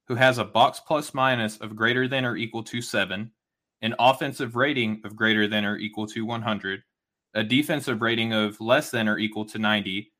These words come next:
a usage rating of greater than or equal to twenty, an assist percentage of greater than or equal to ten, a defensive rebounding percentage of greater than or equal to twenty,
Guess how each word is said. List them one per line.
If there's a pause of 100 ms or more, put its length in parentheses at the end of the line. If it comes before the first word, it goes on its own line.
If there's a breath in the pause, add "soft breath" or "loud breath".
(340)
a
usage
rating
of
greater
than
or
equal
to
twenty, (360)
an
assist
percentage
of
greater
than
or
equal
to
ten, (480)
a
defensive
rebounding
percentage
of
greater
than
or
equal
to
twenty,